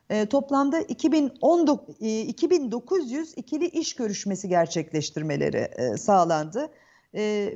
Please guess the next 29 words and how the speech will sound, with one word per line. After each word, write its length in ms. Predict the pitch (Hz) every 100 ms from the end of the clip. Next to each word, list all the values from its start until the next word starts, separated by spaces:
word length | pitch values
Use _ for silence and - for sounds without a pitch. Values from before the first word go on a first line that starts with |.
| 208
ve 60 |
yeni, 600 | 294 262 247 311 359 359 -
e, 220 | 220 214
bir, 240 | 240 233 214
e, 280 | 165 170
düzenlemeyle 800 | 185 220 233 226 220 208 196 190
de 280 | 233 302 302 202
tasarımcı 520 | 240 233 277 285 277
şirket 540 | 320 294 254 339 330 -
ve 240 | 208 175 - _ -
ofislerin 580 | 226 277 - 240 208
yanı 240 | 208 277 330
sıra 340 | - 185 220 - _ _ _
üretici 540 | 233 277 285 320 294 392
firmalarımızın 920 | 320 285 285 285 285 277 262 359 311
da 260 | 220 254 -
tasarım 420 | - 254 277 285
ve 80 | 254
ürün 260 | 247 262 247
geliştirme 460 | 220 196 - 202
projeleriyle, 1000 | 202 220 226 233 240 269 392 233 170 139 - _ _
e, 240 | 160 185 185
tasarım 400 | 208 233 285 285
departmanı 460 | 254 240 226 214
kurmalarına 760 | 220 240 220 202 175 156 185 226 -
veya 400 | 214 214 202 - -
mevcut 520 | 202 233 226 349 -
tasarım 400 | 269 262 262 269
departmanlarını, 1040 | 220 220 214 208 208 196 185 175 180 247